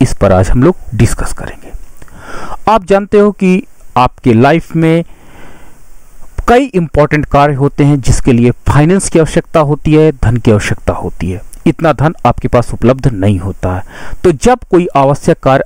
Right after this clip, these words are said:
आपको संपादित करना होता और आपको धन उपलब्ध नहीं होता है, तो आप बैंक के माध्यम से धन ले सकते हैं, ऋण ले सकते हैं, लेकिन इसके बदले में आपको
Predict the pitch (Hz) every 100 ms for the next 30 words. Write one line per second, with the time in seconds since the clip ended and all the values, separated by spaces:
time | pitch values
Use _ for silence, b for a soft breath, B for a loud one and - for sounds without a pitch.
0 | - 127 - 127 127 120 - 165 208 -
1 | 165 151 143 147 151 151 135 120 117 -
2 | 107 113 117 98 - 123 127 101 107 104
3 | 151 185 190 185 185 180 190 - - 226
4 | 226 - 175 131 101 170 220 254 - 165
5 | 120 113 - 123 - 135 131 101 101 139
6 | 151 - 120 185 185 170 - 151 147 170
7 | - 117 123 165 139 110 131 - - -
8 | 85 85 B B - 165 208 - 202 -
9 | - 247 147 127 127 131 139 - 117 123
10 | - 151 160